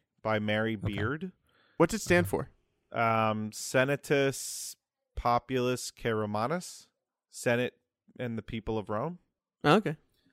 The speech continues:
Speaker 1: Hold on, let me, I'm pretty sure about that, but I just wanna make sure
Speaker 3: I
Speaker 1: I
Speaker 3: think
Speaker 1: was
Speaker 3: we should go on record and leave it as a permanent that you, you know it.
Speaker 1: It's, yeah, it's Senatus Populus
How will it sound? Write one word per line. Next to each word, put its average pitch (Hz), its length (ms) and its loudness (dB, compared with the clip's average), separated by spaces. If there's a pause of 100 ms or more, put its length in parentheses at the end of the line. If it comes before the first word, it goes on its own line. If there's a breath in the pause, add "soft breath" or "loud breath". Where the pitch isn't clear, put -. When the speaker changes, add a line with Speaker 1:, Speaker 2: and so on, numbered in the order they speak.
Speaker 1:
Hold 117 140 2
on, 104 220 2
let 110 120 0
me, 117 540 -2 (160)
I'm 117 220 0
pretty 156 300 0
sure 110 220 -2
about 101 220 -4
that, 101 280 -2 (180)
but 107 340 -2 (480)
I 117 40 -14
just 123 120 -16
wanna 139 140 -6
make 113 120 -6
sure 110 140 -6
Speaker 3:
I 190 40 6
Speaker 1:
I - 40 6
Speaker 3:
think 285 120 4
Speaker 1:
was 285 120 2
Speaker 3:
we 254 60 -2
should 226 100 -4
go 220 140 8
on 214 140 6
record 180 320 6
and 156 180 2
leave 175 180 2
it 175 40 0
as 151 100 0
a 131 60 0
permanent 131 680 0 (180)
that 117 120 -2
you, 127 500 -2
you 131 160 0
know 120 160 4
it. - 80 0 (480)
Speaker 1:
It's, 127 300 -6
yeah, 139 220 10
it's - 140 2
Senatus 143 800 4
Populus 123 760 4